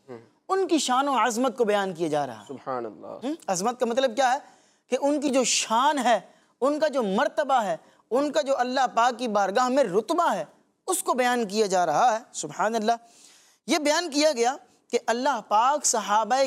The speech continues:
Speaker 2: کرام رضی اللہ عنہم سے راضی ہے۔
Speaker 1: سبحان اللہ۔
Speaker 2: اللہ پاک نے اپنی رضا کی خوشخبری عطا فرما دی
Speaker 1: قرآن پاک میں۔
Speaker 2: قرآن پاک میں
Speaker 1: کیا بات۔
Speaker 2: کہ اللہ ان سے راضی ہے۔ ان سے مراد کون ہے؟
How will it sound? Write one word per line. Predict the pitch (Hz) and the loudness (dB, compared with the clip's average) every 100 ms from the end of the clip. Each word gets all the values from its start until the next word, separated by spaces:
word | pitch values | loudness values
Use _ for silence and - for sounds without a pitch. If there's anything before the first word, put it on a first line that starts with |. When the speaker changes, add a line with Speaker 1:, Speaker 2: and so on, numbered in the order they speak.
| - | 0
Speaker 2:
کرام | 214 208 254 349 359 - - - | 0 2 4 2 -2 -12 -6 -2
رضی | 220 294 262 233 | 0 0 0 0
اللہ | 220 196 202 233 247 226 254 269 208 | 0 -2 0 2 2 2 0 2 0
عنہم | 226 208 233 269 247 | -2 -2 0 0 0
سے | - 214 262 320 277 185 | 2 4 4 4 2 2
راضی | 190 208 190 185 226 208 156 | 2 2 0 -2 0 0 0
ہے۔ | 170 220 247 240 226 208 190 165 143 | 2 2 2 2 2 2 2 2 0
Speaker 1:
سبحان | 135 151 | 0 0
اللہ۔ | 165 165 170 175 175 170 165 156 147 113 - - - - _ | 0 2 4 4 4 4 4 4 2 0 -8 -10 -12 -14 _
Speaker 2:
اللہ | 175 214 208 | -2 -2 0
پاک | 214 233 | 0 0
نے | 220 | -4
اپنی | 220 226 214 | -6 -2 -2
رضا | 190 214 | 0 -2
کی | 220 | -2
خوشخبری | 220 208 208 208 269 | -8 -6 -4 -2 0
عطا | 254 277 | 0 0
فرما | 277 277 285 | 0 0 -2
دی | 294 - _ _ | -4 -10 _ _
Speaker 1:
قرآن | 131 151 | -6 -2
پاک | 151 127 | -2 -4
میں۔ | - _ _ - | -8 _ _ 0
Speaker 2:
قرآن | 269 302 | 2 2
پاک | 196 175 - | 0 -2 -4
میں | 139 | -6
Speaker 1:
کیا | 143 | -6
بات۔ | - | -4
Speaker 2:
کہ | 254 - | -4 -2
اللہ | 247 254 330 370 - | -2 0 0 -2 -4
ان | 339 359 | 0 0
سے | - 370 | 2 0
راضی | 339 262 226 254 | 2 0 -2 0
ہے۔ | 226 | 0
ان | 262 294 | 0 0
سے | 269 294 | 0 0
مراد | 285 285 285 | 2 0 0
کون | 285 302 | 0 2
ہے؟ | 269 | 0